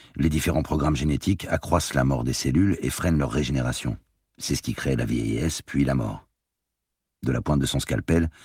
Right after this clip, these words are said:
il stimula délicatement la moitié supérieure de l'hydre.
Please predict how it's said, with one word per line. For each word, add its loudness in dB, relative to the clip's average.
il 4
stimula 4
délicatement 2
la 2
moitié 0
supérieure 0
de -4
l'hydre. -6